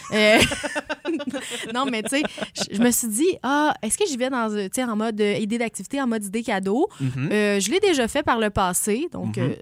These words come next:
Speaker 1: c'est disponible dans les archives, tout ça, puis comme c'est ça, on, on les connaît, nos mamans.
Speaker 2: Oui,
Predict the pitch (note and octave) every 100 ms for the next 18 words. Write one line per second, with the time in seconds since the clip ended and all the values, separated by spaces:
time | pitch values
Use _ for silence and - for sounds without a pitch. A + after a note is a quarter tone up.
0 | E2 - F#3+ G3 - C4+ F4 B3 G3+ G#3+
1 | G3+ F#3 - C4+ C4+ - - D#4 G#3+ F#3+
2 | E3 - A3 - G3+ G#3 F3+ F3 - -
3 | - - A3 B3+ D#4 D4 A3 G#3 F3+ E3
4 | F3+ D#3